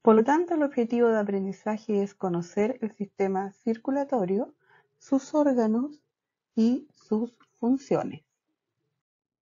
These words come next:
El sistema circulatorio es el que se encarga de movilizar distintas sustancias en el organismo,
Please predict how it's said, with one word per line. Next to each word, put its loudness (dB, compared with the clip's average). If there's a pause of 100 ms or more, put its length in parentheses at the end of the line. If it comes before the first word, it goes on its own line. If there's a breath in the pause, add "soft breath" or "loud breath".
(1400)
El 8
sistema 0
circulatorio 2
es 2
el -2
que -2
se -6
encarga -2
de -4
movilizar -4
distintas -4
sustancias -8
en -4
el -6
organismo, -6